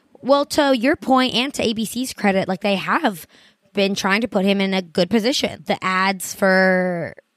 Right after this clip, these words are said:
The Bachelor have been really good. They made him look really attractive, really desirable. It made the season look very dramatic. The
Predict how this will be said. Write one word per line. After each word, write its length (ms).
The 120
Bachelor 540
have 180
been 180
really 300
good. 420
They 100
made 160
him 120
look 160
really 200
attractive, 480
really 180
desirable. 760
It 100
made 200
the 100
season 260
look 140
very 160
dramatic. 680
The 320